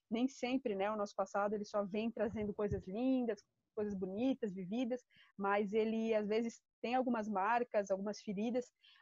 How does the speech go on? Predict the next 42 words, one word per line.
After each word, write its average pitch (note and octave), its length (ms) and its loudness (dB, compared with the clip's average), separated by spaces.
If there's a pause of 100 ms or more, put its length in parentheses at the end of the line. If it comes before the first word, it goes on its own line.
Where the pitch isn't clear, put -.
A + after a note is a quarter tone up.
mas A3+ 680 -2 (800)
olhar A#3+ 300 6
com D#4 160 4
gratidão. G3+ 560 6
Tudo A#3 200 -2
que A3+ 100 0
passou A#3+ 400 2
me C4 100 6
fez A#3+ 180 4
chegar G#3+ 240 2
até G#3 180 0
aqui, B3+ 500 2 (360)
tudo A3+ 160 0
que A3+ 80 2
eu A3 80 8
fiz A3 240 -2
lá G#3+ 120 4
atrás, G#3 440 4
eu, G#3 180 4
eu G3+ 140 2
tinha G#3+ 260 -4
um G#3 80 0
determinado G#3 600 2
nível A#3 260 0
de - 80 -8
consciência, G#3+ 680 -4
agora G3 200 4
eu G3 40 0
tenho G3 180 -4
um F3+ 100 0
outro C4+ 260 4
nível A#3+ 260 0
de - 80 -10
consciência, A3 680 -6
que - 80 -6
eu F#3+ 40 -2
já A3 120 -4
não G#3+ 120 -4
faria G#3 380 2
aquela A3 260 0
coisa, A3 480 0
mas, F#3+ 240 -2